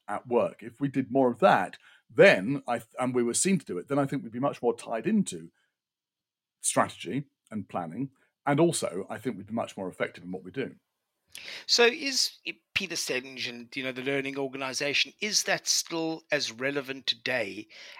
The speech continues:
Speaker 2: a-, as it's ever been?
Speaker 1: Sure. Yeah. I mean, every organization, <sighs> sorry, I, I hate massive generalizations. I would say almost every generali-, eh,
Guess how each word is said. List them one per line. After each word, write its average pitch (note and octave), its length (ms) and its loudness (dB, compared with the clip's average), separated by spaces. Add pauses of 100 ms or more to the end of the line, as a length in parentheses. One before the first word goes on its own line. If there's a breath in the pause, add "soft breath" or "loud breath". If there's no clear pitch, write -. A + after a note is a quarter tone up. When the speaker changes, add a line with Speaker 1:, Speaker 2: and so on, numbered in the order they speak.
(120)
Speaker 2:
a-, C3 180 0 (120)
as B2+ 160 0
it's C3 220 -6
ever C3+ 200 -4
been? B2 440 -4 (760)
Speaker 1:
Sure. A2 340 2 (420)
Yeah. G2+ 300 4
I B2 100 2
mean, B2 320 0 (1200 soft breath)
every F3 280 8
organization, C#3 1160 4 (760)
<sighs> - 220 -12
sorry, F#2+ 420 -2
I, B2+ 220 -2
I - 20 4
hate E3+ 300 0 (460)
massive D3 440 -2
generalizations. F#2+ 760 -6
I A#2+ 60 -8
would B2+ 100 -2
say C#3 120 0
almost D#3+ 380 8
every F#2+ 160 -10
generali-, F2 460 -14
eh, D3+ 100 4